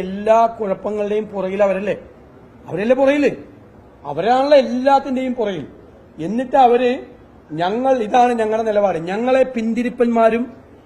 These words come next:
ഫ്യൂഡലിസ്റ്റുകളുമായി ആക്ഷേപിച്ചു ഞങ്ങളെ, യു ഡി എഫിനെ, യു ഡി എഫ് നേതൃത്വത്തെ പിന്തിരിപ്പന്മാരും ഫ്യൂഡലിസ്റ്റുകളുമാണ് എന്ന് പറഞ്ഞു. ഇവര്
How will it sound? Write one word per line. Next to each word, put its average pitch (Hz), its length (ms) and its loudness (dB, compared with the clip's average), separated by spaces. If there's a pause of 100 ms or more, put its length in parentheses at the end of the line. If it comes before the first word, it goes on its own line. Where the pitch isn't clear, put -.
(160)
ഫ്യൂഡലിസ്റ്റുകളുമായി 240 920 2
ആക്ഷേപിച്ചു 190 580 -2 (160)
ഞങ്ങളെ, 160 280 -6 (440)
യു 180 180 -6
ഡി 196 120 -2
എഫിനെ, 143 200 -10 (840)
യു 165 200 -8
ഡി 220 100 0
എഫ് 226 120 -4
നേതൃത്വത്തെ 214 540 -2 (500)
പിന്തിരിപ്പന്മാരും 254 880 0
ഫ്യൂഡലിസ്റ്റുകളുമാണ് 220 960 -2 (280)
എന്ന് 180 180 -4
പറഞ്ഞു. 139 280 -4 (360)
ഇവര് 277 200 -2